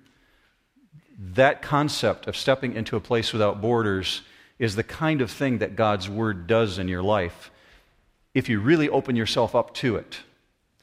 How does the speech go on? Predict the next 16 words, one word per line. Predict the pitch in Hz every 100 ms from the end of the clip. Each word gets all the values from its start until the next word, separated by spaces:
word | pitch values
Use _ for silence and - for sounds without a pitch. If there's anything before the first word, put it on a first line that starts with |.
| _ - - _ _ -
I | 110 160
believe | 151 143 165 131
what | -
you're | 143
gonna | 120
hear | 98 - 156 143
this | 110 -
morning, | 127 123 110
you're | 104
gonna | 135 113
find | - 117
incredibly | 101 - - 156 127 101 101
encouraging | 92 123 104 85 92
in | 87
your | 87
life. | 85 82 -